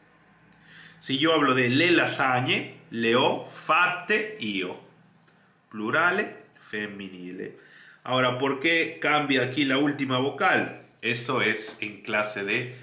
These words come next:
passato próximo, que posteriormente iré poniendo también.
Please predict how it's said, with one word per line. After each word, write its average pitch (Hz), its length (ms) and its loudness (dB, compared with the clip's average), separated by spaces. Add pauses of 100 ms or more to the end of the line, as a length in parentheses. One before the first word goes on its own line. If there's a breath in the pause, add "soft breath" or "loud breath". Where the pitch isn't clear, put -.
(160 loud breath)
passato 107 580 -2
próximo, - 460 -12 (360 loud breath)
que 190 100 -4
posteriormente 127 800 0
iré 101 160 -2
poniendo 98 480 -10
también. 85 420 -16